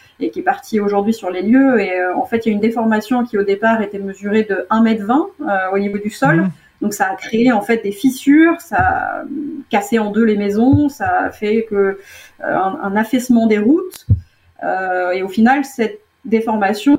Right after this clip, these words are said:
Speaker 1: elle est plutôt d'un mètre soixante, donc à peu près ma taille, ce qui est énorme. Euh,
Speaker 2: Ah.
Speaker 1: et c'est ça qui a fait que
Speaker 2: Mais
Speaker 1: les habitants ont été évacués.
Speaker 2: Eh,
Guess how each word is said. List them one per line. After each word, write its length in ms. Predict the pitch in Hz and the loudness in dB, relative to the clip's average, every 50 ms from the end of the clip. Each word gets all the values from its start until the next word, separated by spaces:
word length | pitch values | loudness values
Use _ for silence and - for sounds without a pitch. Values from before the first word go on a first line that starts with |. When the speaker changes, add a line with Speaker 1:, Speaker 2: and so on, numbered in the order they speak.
| - 302 254 | 4 2 2
Speaker 1:
elle 120 | 208 208 | 2 0
est 60 | 196 180 | -2 -4
plutôt 360 | - 214 202 - 269 277 269 | -6 -8 -4 0 2 2 4
d'un 140 | 220 220 220 | 4 2 2
mètre 200 | 226 233 226 - | 2 0 -2 -2
soixante, 400 | - 254 240 - 240 233 226 214 | -2 -4 -2 0 2 2 2 2
donc 200 | 202 202 202 220 | 0 -2 -4 -4
à 100 | 208 202 | -4 -4
peu 120 | 208 202 | -4 -4
près 180 | 208 - - 233 | -2 0 2 4
ma 180 | 233 233 233 | 4 4 2
taille, 360 | 226 233 190 - - 330 233 - _ _ _ | 2 -2 -2 -2 -4 -6 -10 -10 _ _ _
ce 100 | - - _ | -20 -10 _
qui 80 | - | -4
est 140 | 208 196 - - | -2 -2 0 0
énorme. 600 | 214 214 208 202 208 233 269 277 269 269 254 - - - | 0 2 4 4 2 2 2 0 0 -2 -2 -6 -8 -10
Euh, 40 | - 190 | -8 -6
Speaker 2:
Ah. 420 | 185 180 175 170 156 151 160 190 - - | -4 -4 -4 -4 -4 -6 -6 -8 -8 -6
Speaker 1:
et 380 | - 196 196 196 185 185 180 185 - _ | -6 -4 -4 -4 -2 -4 -6 -6 -8 _
c'est 140 | - 185 180 | -12 -12 -8
ça 200 | - - 247 240 | -2 -2 -2 -2
qui 180 | 240 - 240 | 0 -2 -2
a 60 | 196 202 | -2 0
fait 240 | - - 233 240 | 0 0 0 0
que 140 | 240 - 240 | 0 0 0
Speaker 2:
Mais 100 | 233 233 | 0 2
Speaker 1:
les 220 | 220 202 202 202 202 | 2 0 0 0 0
habitants 360 | 202 196 196 - 240 233 240 | -2 -2 -4 -2 -2 0 0
ont 120 | 233 220 | 0 0
été 280 | 190 180 - 208 196 185 | 0 -2 -2 -2 -2 -2
évacués. 460 | - 185 175 - - 226 226 277 285 - - - - _ _ _ _ _ _ _ _ _ _ _ _ - - | -2 -4 -6 -2 0 2 2 2 0 -4 -12 -20 -20 _ _ _ _ _ _ _ _ _ _ _ _ -20 -14
Speaker 2:
Eh, 40 | - | -14